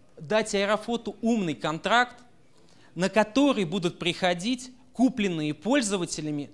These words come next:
токены. И в этом контракте у Аэрофлота будет всего лишь одна функция — сжечь эти токены. И вот полное ограничение действия агента, что он ничего не сможет сделать,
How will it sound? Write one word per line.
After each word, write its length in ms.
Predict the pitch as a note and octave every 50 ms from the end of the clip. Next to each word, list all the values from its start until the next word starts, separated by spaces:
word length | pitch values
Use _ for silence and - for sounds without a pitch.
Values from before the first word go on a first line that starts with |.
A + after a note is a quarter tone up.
| - -
токены. 500 | - A3+ A3 G#3 - - D3 C3 B2 B2 -
И 120 | - G3 F3+
в 100 | D#3+ B3
этом 280 | A#3+ B3 - F3+ E3 -
контракте 720 | - F3+ E3 E3+ - F#3+ G#3+ B3+ C#4 C4+ - - - B3 - - - - - - - - - -
у 340 | G3 F#3+ G3 G#3+ G3+ F#3 - -
Аэрофлота 640 | - F3 F3+ F3+ F#3+ F#3 - - A#3 C4 B3+ - G#3+
будет 300 | D3+ F3 G3 E3 F#3 -
всего 240 | - - F#3+ F#3 A3+
лишь 160 | G#3 - -
одна 200 | F3+ D3+ E3+ E3
функция — 520 | - - D#3+ C3+ A#2 - - - A2 G2+ - _ - - - - - -
сжечь 560 | - C3+ B2 A#2+ B2+ F3+ G#3+ A#3 - - - -
эти 280 | - E3+ F3 - - -
токены. 520 | - - D#3+ C3+ - - A2+ G2 G2 F#2 - - - - - - - - - - - -
И 120 | E3+ F3+
вот 360 | D3+ E3+ C4 D4 B3+ - -
полное 380 | - A3+ C4 B3 A3 G3 F#3+ D#3+
ограничение 800 | C#3+ C#3+ C#3+ E3+ F3 F#3 F#3 - - A#3+ C4 C4 A3 F#3+ E3+ D3
действия 640 | B2+ A#2+ D3+ G3+ A3 G#3+ - - - D#3+ D3+ - - -
агента, 680 | C#3+ D3 C#3+ C#3+ D#3+ A3 C4+ D4+ D4 - - C3+ A2 - - - - - -
что 200 | - - - G#3
он 120 | G#3+ G3 G3+
ничего 460 | C4 D4+ - - D4 C#4+ C#4 C4 G3
не 100 | F3 E3
сможет 380 | D#3 - F#3+ F3 D3+ D3 D#3+ D3
сделать, 520 | C3+ D3 F3+ F3 D#3+ D3 D3 - -